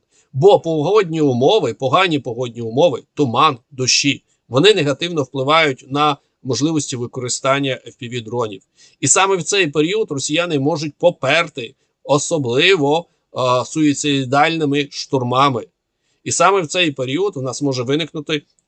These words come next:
проблематика втрати досить непогано укріплених позицій, досить непогано укріплених рубежів,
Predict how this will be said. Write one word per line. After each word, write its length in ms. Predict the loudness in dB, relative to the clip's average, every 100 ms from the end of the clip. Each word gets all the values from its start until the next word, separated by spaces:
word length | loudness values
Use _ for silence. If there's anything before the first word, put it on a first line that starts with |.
| 0
проблематика 760 | 2 4 4 2 0 -4 -16
втрати 540 | -12 0 2 2 0 -10
досить 440 | 0 2 2 -2
непогано 560 | -4 -2 2 4 2 2
укріплених 600 | -4 -4 -4 -4 -6 -6
позицій, 640 | -8 -2 0 0 -4 -10
досить 320 | 2 2 2 -2
непогано 500 | -4 0 0 0 -2
укріплених 640 | -6 -6 -4 -4 -6 -6
рубежів, 520 | -8 -6 -4 -2 -4